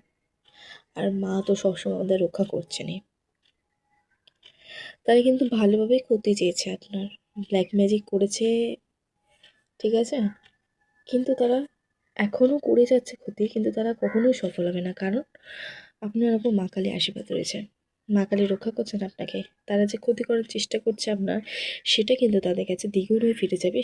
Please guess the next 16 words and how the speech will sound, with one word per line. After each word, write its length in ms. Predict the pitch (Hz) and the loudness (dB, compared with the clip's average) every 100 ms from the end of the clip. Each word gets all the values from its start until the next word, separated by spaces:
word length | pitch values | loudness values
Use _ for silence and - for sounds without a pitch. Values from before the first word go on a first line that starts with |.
| - | -2
সেটা 280 | 196 - 220 233 | -4 -2 -2 -2
কিন্তু 260 | - 190 196 196 | -4 -2 0 0
তাদের 260 | 180 170 185 - | 0 0 -2 -2
কোনো 180 | 190 208 311 _ _ - - _ _ - | -4 -2 -4 _ _ -20 -20 _ _ -6
মানে 140 | 196 202 | -6 2
কল্পনাও 540 | 196 196 - 233 254 | 4 4 2 0 0
করতে 220 | 254 214 214 | 2 0 2
পারছে 220 | 202 190 | 0 0
না 80 | 185 | -4
তারা, 200 | 180 180 | -4 -6
যে 120 | 185 190 | -4 -2
তাদের, 320 | 190 196 214 _ _ _ _ _ _ _ _ _ _ _ _ _ _ _ | 0 0 -2 _ _ _ _ _ _ _ _ _ _ _ _ _ _ _
সে 160 | - 208 | -4 -2
যে 120 | 202 240 | 0 2
ক্ষতিটা 360 | 214 214 214 214 | 2 2 0 -2
আপনার 220 | 214 | -2